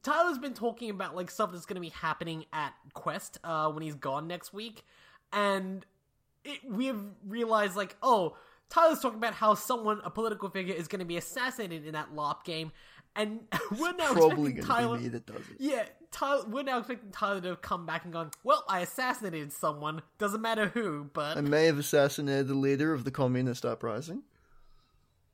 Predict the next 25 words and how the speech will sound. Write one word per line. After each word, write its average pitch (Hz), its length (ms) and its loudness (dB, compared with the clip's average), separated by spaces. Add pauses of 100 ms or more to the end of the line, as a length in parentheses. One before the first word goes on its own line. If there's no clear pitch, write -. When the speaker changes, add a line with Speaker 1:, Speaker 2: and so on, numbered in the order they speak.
(500)
Speaker 2:
You 131 160 -2
know. 113 260 -2
Speaker 1:
To, 294 140 -2 (360)
to 247 100 -2
be 247 80 0
fair, 220 160 2
we 190 80 0
also 202 240 -2
determined 196 560 -4
that, 151 240 -6
uh, 143 280 0 (100)
your 170 240 -2
group 175 260 -4
would 156 140 -8
be 147 260 -6
horrible 139 1300 2 (260)
Speaker 2:
Oh, 147 220 10
Speaker 1:
at 151 220 0
leading 135 480 -6
Speaker 2:
just 180 260 -2
the 139 80 4
Speaker 1:
a 127 100 4
Speaker 2:
worst. 120 140 6
Speaker 1:
communist 160 320 0
regime. 135 480 -10